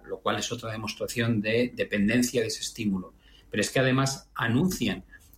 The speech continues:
una, un paquete de estímulo, eh, fiscal de ciento trece mil millones de dólares que quieren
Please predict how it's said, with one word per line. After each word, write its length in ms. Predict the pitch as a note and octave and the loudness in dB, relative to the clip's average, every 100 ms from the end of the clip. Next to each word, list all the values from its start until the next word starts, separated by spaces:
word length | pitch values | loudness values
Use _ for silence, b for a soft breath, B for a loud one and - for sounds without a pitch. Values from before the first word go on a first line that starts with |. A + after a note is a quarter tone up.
| _ | _
una, 720 | C3+ C3+ C3+ B2 A2+ G#2+ G#2+ - | 2 4 4 2 0 -2 -2 0
un 160 | B2 | 0
paquete 400 | A#2+ A#2+ D3 C#3+ | 0 0 0 0
de 80 | A2 | -2
estímulo, 760 | - - B2+ B2 A2+ G#2+ G2+ G2+ | -4 0 2 2 2 0 -2 -2
eh, 180 | G2+ | -4
fiscal 600 | G2 G#2+ - - C#3+ C3+ | -4 -4 -4 0 2 2
de 120 | G#2+ F#2+ | 0 -2
ciento 340 | B2 B2 B2 | 0 0 0
trece 260 | A#2 A2+ A#2 | -4 -4 -2
mil 160 | A#2+ | 0
millones 340 | A2+ A2 A#2 A2+ | 0 0 0 0
de 80 | G#2+ | 2
dólares 480 | A#2+ B2 D3+ - b b b b - | 2 2 0 -4 b b b b -10
que 220 | - G2+ | -6 -4
quieren 640 | - A#2+ A#2+ A#2+ A#2+ A#2+ | 0 0 2 2 0 -4